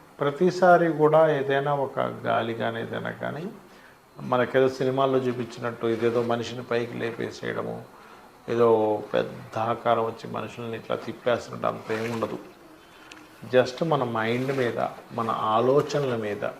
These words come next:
మనం చేసే పనుల మీద, మన రిలేషన్స్ మీద, వీటి మీద ఎఫెక్ట్ చూపిస్తూ ఉంటుంది. అయితే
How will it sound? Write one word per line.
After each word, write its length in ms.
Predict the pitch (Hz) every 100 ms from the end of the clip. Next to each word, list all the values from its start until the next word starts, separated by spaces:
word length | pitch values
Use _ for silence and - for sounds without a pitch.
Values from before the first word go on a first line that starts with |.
| - - 120
మనం 340 | 120 123 117
చేసే 260 | 117 117 110 -
పనుల 360 | 117 127 139 147
మీద, 240 | 135 113
మన 460 | 110 - - 117 117 117
రిలేషన్స్ 640 | 117 135 135 147 135 127
మీద, 240 | 113 107 - - - - - - - - -
వీటి 300 | 117 123 135
మీద 180 | 139 131
ఎఫెక్ట్ 400 | 113 120 117 110 110
చూపిస్తూ 400 | 107 - - 117
ఉంటుంది. 380 | 107 - - - -
అయితే 400 | 107 104 165 220